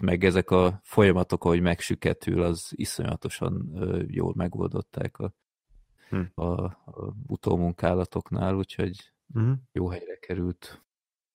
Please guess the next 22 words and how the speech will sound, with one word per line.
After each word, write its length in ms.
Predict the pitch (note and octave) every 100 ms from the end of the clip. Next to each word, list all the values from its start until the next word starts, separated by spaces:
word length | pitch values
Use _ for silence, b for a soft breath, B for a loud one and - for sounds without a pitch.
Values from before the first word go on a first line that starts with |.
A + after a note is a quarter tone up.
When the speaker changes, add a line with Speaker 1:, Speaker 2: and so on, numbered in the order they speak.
| _ _ _ _ _ _ _
Speaker 1:
Na, 280 | C#3 C#3+ -
legjobb 340 | - A#2 G#2
zene, 640 | F#2+ A2 B2 A#2+ G2 - _ _ _ _ _ _ _
ö, 360 | E2+ F#2 E2+ E2+
The 100 | G2
Five 440 | - A2+ A2+ A#2+ -
Bloods, 520 | G#2 F2 F2 - -
Mank, 640 | F#2 G2 F2+ F2 - -
Minari, 760 | G#2 A2 A2+ F#2+ F2 F2 F2 - _ _ _
News 360 | F2+ G#2 G#2 -
of 180 | E2+
the 120 | - F2
World 320 | F#2 F2+ F2
és 220 | - - -
a 60 |
Lelki 480 | F#2 F#2 F2 - -
Ismeretek, 840 | - - D#2+ F2 - A2+ - -
és 300 | - - -
a 80 | F#2
Lelki 320 | G2 F#2+ -
Ismeretek 560 | F2 - E2+ E2+ F2 -
nyertek, 680 | F#2+ G#2+ G#2+ - F2+ -